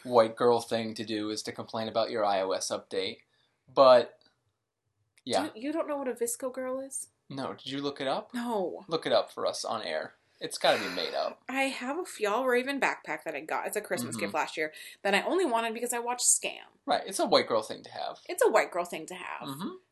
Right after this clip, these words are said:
Speaker 2: But I also, like, liked it before it was cool. Like, I wanted it from Scam, which is, it's
Speaker 1: Are
Speaker 2: Norwegian.
Speaker 1: they extra cool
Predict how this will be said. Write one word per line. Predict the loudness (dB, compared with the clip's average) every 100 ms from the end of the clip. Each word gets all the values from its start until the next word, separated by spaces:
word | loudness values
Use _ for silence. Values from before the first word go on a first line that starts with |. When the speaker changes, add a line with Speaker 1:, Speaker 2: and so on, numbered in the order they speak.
| -4
Speaker 2:
But | 0
I | 4
also, | 4 2 0
like, | 0 -2 -2
liked | -2 -2
it | -6
before | -4 0 0
it |
was | -2 -6
cool. | -4 -2 -2 -2
Like, | 0
I | 2 2
wanted | 0 -2 -2
it | -4
from | -4 -2
Scam, | -2 0 -2 -2 -6
which | -10 -10
is, | -8
it's | -8 -4
Speaker 1:
Are | 0
Speaker 2:
Norwegian. | 2 4 6
Speaker 1:
they | 6 4
extra | 2 2 0 -6
cool | -6 -4 -2 -2 -6